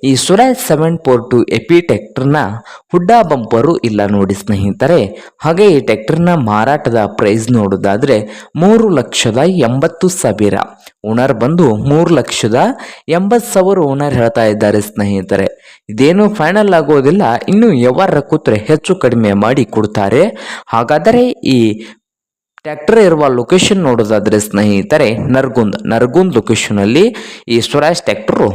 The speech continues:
ಮಾರಾಟಕ್ಕೆ ಸಿದ್ಧವಾಗಿದೆ. ನಿಮ್ಗೇನಾದ್ರೂ ಬೇಕಾಗಿದ್ರೆ ಓನರ್ಗೆ ಕರೆ ಮಾಡಿ ಖರೀದಿ ಮಾಡಿ. ಓನರ್ ನಂಬರು ವಿಡಿಯೋದ ತೆಳಗಿರುವ ಡಿಸ್ಕ್ರಿಪ್ಷನ್ ಅಲ್ಲಿ ಸ್ನೇಹಿತರೆ ಮೂರನೇ ನಂಬರ್ ಇದೆಯಲ್ಲ, ಆ ನಂಬರ್ಗೆ ಕರೆ ಮಾಡಿ ಖರೀದಿ ಮಾಡಿ. ಹಾಗೆ ಚಾನಲ್ ಕೂಡ ಸಬ್ಸ್ಕ್ರೈಬ್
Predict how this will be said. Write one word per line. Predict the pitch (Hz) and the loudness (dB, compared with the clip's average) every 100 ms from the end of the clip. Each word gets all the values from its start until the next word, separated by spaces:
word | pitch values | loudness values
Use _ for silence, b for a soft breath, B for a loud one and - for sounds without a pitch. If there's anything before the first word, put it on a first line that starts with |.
| 117 | 0
ಮಾರಾಟಕ್ಕೆ | 135 202 220 220 240 208 | 0 0 -2 -2 0 0
ಸಿದ್ಧವಾಗಿದೆ. | 165 139 117 110 107 110 117 151 110 B B - | 0 0 0 0 0 0 2 2 2 B B -4
ನಿಮ್ಗೇನಾದ್ರೂ | 165 190 202 202 185 185 175 117 | -2 2 2 2 2 2 2 2
ಬೇಕಾಗಿದ್ರೆ | 107 107 101 117 147 107 104 123 | 0 -2 0 0 2 0 2 2
ಓನರ್ಗೆ | 170 190 180 131 101 | 2 2 2 2 2
ಕರೆ | 117 110 104 104 | 0 2 2 0
ಮಾಡಿ | 110 113 - | 0 0 -2
ಖರೀದಿ | 113 104 104 95 | -2 -2 -2 -2
ಮಾಡಿ. | 92 95 151 208 208 B B 147 | 0 2 2 0 -6 B B -4
ಓನರ್ | 196 233 220 | 0 0 0
ನಂಬರು | 147 131 131 175 127 - | -2 0 2 4 4 2
ವಿಡಿಯೋದ | 180 196 220 190 | 2 2 2 2
ತೆಳಗಿರುವ | 160 143 139 127 127 120 | 2 2 0 0 0 0
ಡಿಸ್ಕ್ರಿಪ್ಷನ್ | - - - 127 104 | -4 -4 0 0 0
ಅಲ್ಲಿ | 107 107 - | 0 -2 -4
ಸ್ನೇಹಿತರೆ | 95 107 101 165 110 101 B B - 170 | -2 -2 0 0 0 -2 B B -4 2
ಮೂರನೇ | 214 240 240 170 | 4 4 2 0
ನಂಬರ್ | 160 160 147 | 0 0 2
ಇದೆಯಲ್ಲ, | 151 185 - 127 | 2 2 0 -4
ಆ | 113 104 | -4 -4
ನಂಬರ್ಗೆ | 117 143 120 104 104 | -2 0 2 2 2
ಕರೆ | 113 113 113 110 | 2 2 2 0
ಮಾಡಿ | 123 147 139 143 | 0 0 0 -2
ಖರೀದಿ | 135 107 107 101 | 0 0 2 2
ಮಾಡಿ. | 98 147 226 B B B 165 | 2 2 2 B B B -4
ಹಾಗೆ | 202 185 - - | 0 0 0 -2
ಚಾನಲ್ | 226 240 226 156 | 0 0 0 0
ಕೂಡ | 135 131 - | 2 0 0
ಸಬ್ಸ್ಕ್ರೈಬ್ | 175 175 - 160 113 | -2 -2 -2 0 2